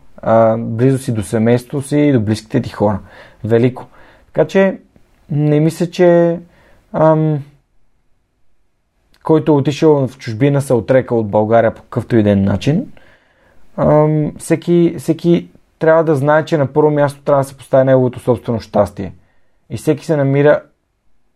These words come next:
там, където иска да се намира и, ако не сме дървета, можем да се преместим и да отидем на друго място, където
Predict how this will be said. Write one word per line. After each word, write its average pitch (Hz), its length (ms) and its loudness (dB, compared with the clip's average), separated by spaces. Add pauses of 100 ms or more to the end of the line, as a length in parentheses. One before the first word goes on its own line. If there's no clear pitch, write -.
(500)
там, 131 200 0
където 127 240 -2
иска 117 200 -8
да 113 100 -6
се 113 140 -8
намира 117 300 0
и, 147 180 2
ако 127 220 0
не 123 160 -4
сме 131 220 0
дървета, 120 460 2
можем 123 260 -2
да 113 80 0
се 107 180 -8
преместим 117 480 0
и - 20 0
да 117 80 2
отидем 120 320 0
на 113 100 0
друго 123 220 2
място, 117 280 0
където 123 380 -2